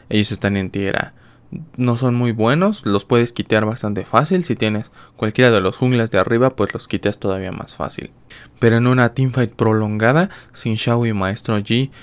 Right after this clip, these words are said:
si tienes un soporte que se arme el incensario, pues ya saben lo que hace.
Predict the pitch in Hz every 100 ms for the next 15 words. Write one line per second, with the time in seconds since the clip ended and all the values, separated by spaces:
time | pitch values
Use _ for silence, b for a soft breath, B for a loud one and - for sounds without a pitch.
0 | B - 120 107 110 113 - 110 117 120
1 | 104 110 107 110 98 101 104 110 107 95
2 | 104 104 104 117 151 156 - - - -
3 | - - 101 - 92 - - - - -
4 | -